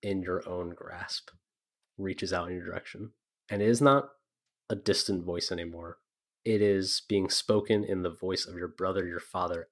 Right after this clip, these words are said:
and your mother simultaneously. And it just continues and says, "Will you relinquish yourself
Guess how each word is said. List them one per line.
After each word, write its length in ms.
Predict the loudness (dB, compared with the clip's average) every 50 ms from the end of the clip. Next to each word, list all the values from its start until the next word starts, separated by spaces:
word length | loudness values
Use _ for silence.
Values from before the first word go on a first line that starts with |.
| _ -4
and 200 | -2 -2 -2 -2
your 100 | -4 -4
mother 300 | -6 -6 -6 -8 -4 0
simultaneously. 1080 | 0 2 2 2 0 0 -2 -2 -4 -6 -8 -8 -8 -6 -4 -4 -4 -6 -6 -10 -14 -18 _ _ _ -20 _ _ _ _ -4
And 80 | -4
it 200 | -4 -4 -4 _ _ _ _ -18 -12 0
just 640 | 2 4 4 4 4 2 2 2 2 0 -4 -10 -10 -6
continues 520 | -4 -4 -2 -2 -4 -4 -4 -4 -4 -4
and 140 | -4 -4 -2
says, 440 | 0 0 0 0 0 -2 -6 -6 -10 _ _ _ _ _ _ _ _ _ _ _ _ _
"Will 260 | 2 4 4 6 6
you 220 | 6 4 4 2 4
relinquish 560 | 4 4 4 4 2 0 0 -2 -2 -2 -4
yourself 580 | -8 -8 -8 -10 -10 -12 -12 -14 -20 -20 -20